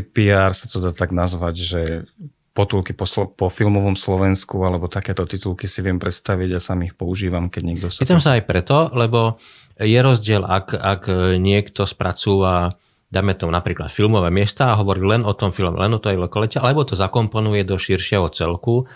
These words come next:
Speaker 2: z ktorého sa potom stane práve tento cestopis. A mnohí možno ešte nevideli vašu knihu, nečítali ju, nelistovali si v nej, tak pre týchto ľudí,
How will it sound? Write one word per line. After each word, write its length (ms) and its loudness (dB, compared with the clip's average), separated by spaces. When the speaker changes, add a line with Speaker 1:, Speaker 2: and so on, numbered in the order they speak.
Speaker 2:
z 80 -20
ktorého 240 0
sa 80 0
potom 320 -2
stane 320 -2
práve 320 -4
tento 240 -2
cestopis. 640 -8
A 320 -2
mnohí 560 2
možno 320 4
ešte 240 0
nevideli 560 2
vašu 320 -2
knihu, 160 0
nečítali 560 0
ju, 80 0
nelistovali 560 0
si 160 -2
v 80 -2
nej, 160 2
tak 160 -4
pre 160 2
týchto 320 0
ľudí, 400 0